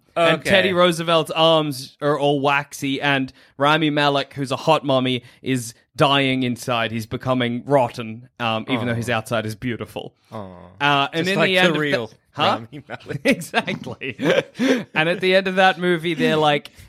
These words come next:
Speaker 1: "I'm sorry, Ben Stiller, but we can't be alive anymore." And Ben Stiller's like, "But you're my best friends." And they're like, "Too bad, idiot." And so they all become statues and mummies again.
Speaker 2: Okay.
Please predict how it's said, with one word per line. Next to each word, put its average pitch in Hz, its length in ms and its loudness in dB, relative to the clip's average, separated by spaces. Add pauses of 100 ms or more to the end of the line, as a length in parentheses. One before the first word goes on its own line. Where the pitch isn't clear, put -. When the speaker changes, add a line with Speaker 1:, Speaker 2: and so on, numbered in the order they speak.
(180)
Speaker 1:
"I'm 156 160 2
sorry, 175 420 2
Ben 143 260 0
Stiller, 135 520 -4 (360)
but 135 180 -2
we 165 360 0
can't 170 360 0
be 165 100 -2
alive 156 480 2
anymore." 127 500 0
And 120 100 -4
Ben 127 160 -4
Stiller's 127 360 -8
like, 127 200 -8
"But 117 100 -12
you're 160 160 -6
my 165 140 -4
best 160 320 -6
friends." 151 520 -6 (100)
And 127 180 -6
they're 123 120 -2
like, 120 220 -4 (420)
"Too - 180 -10 (100)
bad, 254 380 4
idiot." 247 520 4 (320)
And 143 120 -4
so 156 140 -2
they 147 160 0
all 147 160 2
become 131 380 -4
statues 131 640 -6
and 123 160 -8
mummies 113 440 -4
again. 101 260 -10
Speaker 2:
Okay. 120 320 -6